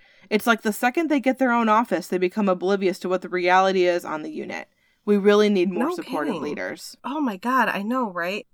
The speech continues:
Speaker 2: So is this a function of the fact that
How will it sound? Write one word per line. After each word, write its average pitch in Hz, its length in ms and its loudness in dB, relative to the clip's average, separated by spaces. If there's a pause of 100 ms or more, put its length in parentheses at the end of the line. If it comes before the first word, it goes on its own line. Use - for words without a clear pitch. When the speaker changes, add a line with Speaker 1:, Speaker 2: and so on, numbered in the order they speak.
(100)
Speaker 2:
So 285 420 -2
is 247 140 -6
this 311 200 -6
a 403 100 -4
function 214 580 -6
of 185 160 -8
the 185 100 -8
fact 156 540 -4 (140)
that 170 400 0